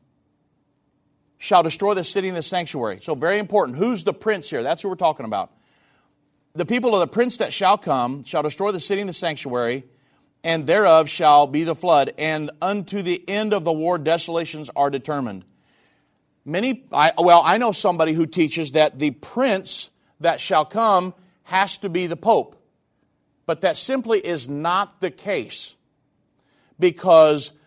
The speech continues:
the people of the prince that shall come, the Antichrist, will be the leader of the Holy Roman Empire. Okay?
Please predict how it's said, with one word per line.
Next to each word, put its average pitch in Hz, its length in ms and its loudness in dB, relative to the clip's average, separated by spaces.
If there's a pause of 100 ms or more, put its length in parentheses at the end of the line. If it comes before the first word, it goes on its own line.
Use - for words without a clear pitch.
(100)
the 160 120 -2
people 226 340 -2
of 185 80 0
the 165 80 0
prince 220 260 -2
that 165 160 -2
shall 160 180 0
come, 165 420 -2 (280)
the 180 260 -4
Antichrist, 165 960 -2 (880)
will 185 600 4 (600)
be 196 340 -4
the 156 260 -4
leader 196 400 2
of 156 160 2
the 160 80 2
Holy 220 460 0
Roman 190 320 -2
Empire. 127 520 -4 (720)
Okay? 190 380 0